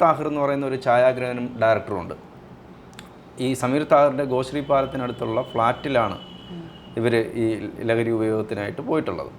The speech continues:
അവിടെ വെച്ചാണ് പിടിച്ചത്. സമീർ താഹിർ അവിടെ ഉണ്ടായിരുന്നില്ല. ഇവരെല്ലാം,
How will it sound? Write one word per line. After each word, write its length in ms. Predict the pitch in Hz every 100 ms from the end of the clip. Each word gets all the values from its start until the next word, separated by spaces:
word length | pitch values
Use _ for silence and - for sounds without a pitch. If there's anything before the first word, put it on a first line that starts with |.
| -
അവിടെ 140 | 127 139
വെച്ചാണ് 240 | 147 151 131
പിടിച്ചത്. 240 | 117 101 127
സമീർ 180 | 131 135
താഹിർ 180 | 143 139
അവിടെ 120 | 135 135
ഉണ്ടായിരുന്നില്ല. 440 | 120 123 110 90 69 - - - - - - -
ഇവരെല്ലാം, 440 | 123 143 151 170